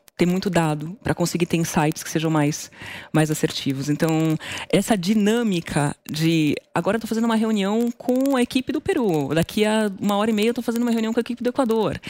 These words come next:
Isso tem me trazido um crescimento muito grande. Não só profissional, porque é a primeira, é, oportunidade de uma carreira internacional,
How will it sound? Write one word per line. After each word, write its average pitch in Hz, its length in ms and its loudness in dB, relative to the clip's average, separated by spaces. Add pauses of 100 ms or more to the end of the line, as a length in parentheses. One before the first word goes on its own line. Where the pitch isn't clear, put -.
(340)
Isso 247 300 0
tem 208 460 0
me 180 120 -2
trazido 165 540 0 (560)
um 165 80 2
crescimento 160 460 0
muito 160 180 -4
grande. - 340 -6 (200)
Não 190 180 4
só 220 180 -2
profissional, 156 760 0 (640)
porque 151 400 2
é 143 40 2
a 143 40 0
primeira, 165 480 0 (280)
é, 127 360 2
oportunidade 143 400 0
de 147 60 -4
uma 143 100 -2
carreira 151 240 2
internacional, 147 680 0